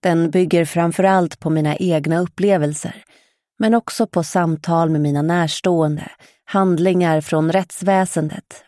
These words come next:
brev, fotografier och annat material jag sparat under åren. Jag har bytt ut alla namn på de inblandade personerna utom på mig själv, mina barn och tre vänner.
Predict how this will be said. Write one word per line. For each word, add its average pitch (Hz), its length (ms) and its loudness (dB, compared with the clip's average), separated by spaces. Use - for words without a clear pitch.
brev, 180 520 2
fotografier 190 920 2
och 147 220 0
annat 175 360 0
material 160 580 -2
jag 143 140 -8
sparat 160 520 0
under 151 160 0
åren. 170 360 -2
Jag 220 180 2
har 208 180 4
bytt 214 260 0
ut 214 360 2
alla 170 340 2
namn 165 380 0
på 151 100 -4
de 143 180 0
inblandade 156 640 0
personerna 156 640 0
utom 180 440 -2
på 160 80 -4
mig 151 140 0
själv, 180 500 0
mina 151 260 0
barn 151 420 0
och 151 180 -8
tre 143 280 -4
vänner. 147 400 -4